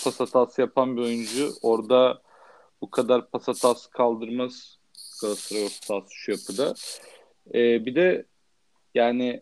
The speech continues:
aslında Giresun'un kötü olması da Galatasaray'a belli noktayı gösterdi. Gole kadar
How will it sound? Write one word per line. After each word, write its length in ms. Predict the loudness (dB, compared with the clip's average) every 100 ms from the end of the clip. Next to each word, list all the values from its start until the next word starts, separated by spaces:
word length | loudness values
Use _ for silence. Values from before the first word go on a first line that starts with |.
| -6
aslında 580 | -6 -6 -4 0 0 -2 -4
Giresun'un 460 | 2 2 0 -8
kötü 320 | -4 -6 2 2
olması 420 | 2 -2 -4 2
da 180 | 2 2
Galatasaray'a 580 | 0 -2 -2 -4 -4
belli 140 | -4 -6
noktayı 400 | -8 -4 -2 0
gösterdi. 380 | -2 0 -2 0
Gole 340 | 2 2 4
kadar 480 | 2 4 4 2